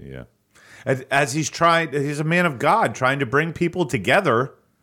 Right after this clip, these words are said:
Meanwhile, vilifying the people that aren't necessarily for this or are asking questions. <laughs> And they're called small-minded. And then Craig Poole's fan club on social media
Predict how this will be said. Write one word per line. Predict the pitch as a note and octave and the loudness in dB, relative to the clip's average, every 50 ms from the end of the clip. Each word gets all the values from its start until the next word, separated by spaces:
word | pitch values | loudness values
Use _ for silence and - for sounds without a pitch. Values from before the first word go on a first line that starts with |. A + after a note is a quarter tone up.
| _ _ _ _ _ _ _ _ _ | _ _ _ _ _ _ _ _ _
Meanwhile, | G#2+ A2 C#3 D3 C#3 C#3+ C3+ C3+ C3 B2 | -2 0 0 2 4 4 6 6 4 4
vilifying | G#2+ G#2+ C3 C#3 D3 C#3+ - C#3 B2+ B2 B2 A#2+ A2+ | 2 4 4 4 4 4 2 2 2 2 2 2 -2
the | G#2 | -4
people | - - C3 B2+ G#2+ A#2 A2 | -4 -2 -2 -2 -2 -2 0
that | G2+ A2 G#2+ | 0 0 2
aren't | G#2 G#2+ G#2+ E2+ G2+ | 2 0 0 -2 -2
necessarily | G#2 G2+ - - G#2 - - G#2+ G2+ G2 F#2+ F#2+ F#2 | -4 -4 -4 -6 -6 -4 -2 0 0 2 0 0 -2
for | F2+ - - C3+ D#3 F3 | -4 -4 -2 -2 0 0
this | D#3 B2+ B2+ - - - | 0 0 -2 -2 -2 0
or | F#3 E3+ E3+ D#3+ | 2 4 4 4
are | D#3 D3 D3+ D3+ - | 4 4 2 2 2
asking | D3 D3 C#3+ C#3+ - - D3 C3+ B2 | 2 0 0 0 -2 -4 -4 -4 -2
questions. | - D#3+ D#3+ F3+ F3 - - A#2+ G#2+ G#2+ A#2 B2 - - _ _ _ _ _ _ _ _ _ _ _ _ _ _ _ _ - | 0 0 0 0 0 -2 -4 -2 -2 -2 -2 -6 -10 -14 _ _ _ _ _ _ _ _ _ _ _ _ _ _ _ _ -8
<laughs> | D3+ - - - - - - - | -8 -8 -8 -12 -16 -16 -6 -2
And | A#3 B3+ A#3+ | -2 0 2
they're | A3 A#3 G#3 | 2 2 0
called | E3 F3+ A3 G#3+ G3+ G3 F#3 D3+ | 2 2 4 4 4 4 2 0
small-minded. | - - F#3 F3+ F3+ F3+ F3+ E3+ F3 F3 F3+ F#3 F3+ D3 C3+ B2+ B2+ D3+ - _ _ _ _ _ _ _ _ - _ _ _ | -6 -6 -2 0 2 2 2 2 2 2 2 2 2 2 2 0 0 -2 -8 _ _ _ _ _ _ _ _ -20 _ _ _
And | D3+ D3+ D3+ C#3+ | -2 0 2 2
then | E3 E3+ F3 D#3+ | 2 0 0 0
Craig | - - F3 E3+ E3+ F3 | 0 2 2 2 2 -2
Poole's | - - F3+ E3+ D#3+ D3 - | 0 2 2 2 2 0 0
fan | - F3+ E3+ F3+ F#3 | 0 2 2 2 0
club | D#3 - D3 C3+ C3 C3 C3 B2+ - - - _ - | -2 0 2 4 4 4 2 -2 -10 -20 -20 _ -4
on | D3 D3+ | -4 -4
social | D3 - F3 F3 D#3 - D#3+ D3+ | 0 2 2 2 2 2 0 0
media | D#3+ F3 F3 E3 D3 C#3+ C#3 C3 | 2 2 4 4 4 4 2 0